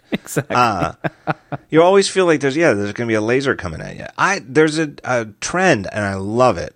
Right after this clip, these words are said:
Speaker 2: where, um, um, I've been getting more sponsors like Harry's, where they're not technology at all. This isn't an app. It's, it's, you know, a real physical product. And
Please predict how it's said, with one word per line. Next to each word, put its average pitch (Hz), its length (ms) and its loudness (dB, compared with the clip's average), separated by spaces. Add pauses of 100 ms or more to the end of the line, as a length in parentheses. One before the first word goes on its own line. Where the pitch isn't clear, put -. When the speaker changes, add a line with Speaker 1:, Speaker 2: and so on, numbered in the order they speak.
(120)
Speaker 2:
where, 92 380 -4
um, 92 220 -8
um, 92 400 -8
I've 90 200 -6
been 87 140 -10
getting 104 340 -2
more 98 240 -4
sponsors 87 680 -6
like - 240 -4
Harry's, - 680 -6
where 90 360 -8
they're 90 160 -10
not 101 340 -2
technology 90 720 -4
at - 100 -14
all. 50 320 -12
This - 180 -10
isn't 92 340 -8
an 90 120 -10
app. 90 440 -6 (640)
It's, - 440 -10
it's, - 480 -10
you 123 80 -6
know, 95 160 -4
a 95 40 -6
real 113 220 4
physical 101 400 -2
product. - 560 -8
And 101 340 -8